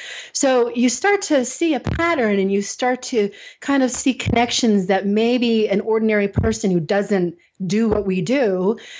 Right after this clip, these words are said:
uh, they may not see it. They may not, uh, be able to, to envision the larger picture of it because they don't have the proper information. But people who've been in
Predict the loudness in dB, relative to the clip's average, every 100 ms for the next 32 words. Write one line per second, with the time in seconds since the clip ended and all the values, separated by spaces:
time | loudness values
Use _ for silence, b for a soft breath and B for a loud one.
0 | B B B -2 0 2 0 -2 0 2
1 | 2 0 -2 -2 0 0 -2 -2 0 2
2 | 2 2 0 -2 -2 0 0 0 0 0
3 | -2 -2 -2 0 0 0 -2 -4 -2 0
4 | 2 0 0 0 0 0 0 0 0 0
5 | 0 0 0 -2 -2 -2 0 0 0 -2
6 | -2 -2 -2 -2 0 2 0 -2 -6 -2
7 | -2 0 0 2 0 2 0 -2 -4 -2
8 | 0 2 2 0 0 2 2 0 -4 -10
9 | -14 B B B B B B B -2 2
10 | 2 0 -2 -2 0 2 2 2 2 2
11 | 2 0 0 2 2 0